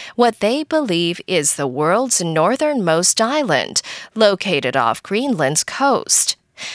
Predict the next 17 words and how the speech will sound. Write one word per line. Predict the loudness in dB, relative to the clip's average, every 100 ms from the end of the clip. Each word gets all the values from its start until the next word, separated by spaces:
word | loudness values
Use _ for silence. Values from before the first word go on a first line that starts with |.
| -2
The | 0
scientists | 2 2 2 2 2 2 2 0
from | 0
the | 0
University | 2 2 2 2 2 2 -2 2
of | 0 0
Copenhagen | -4 -2 0 0 0 0 0 0 0 0 -4 -16 2
were | 4 6
on | 4 4
an | 2
expedition | 2 2 -2 -2 -2 0 2 2 2
last | 2 0 0
month | 0 0 -2 -10 -14 -16 2
when | 4 4 2
they | 2 0 0
initially | 0 2 2 2 0 0 -2
thought | -2 0 2 2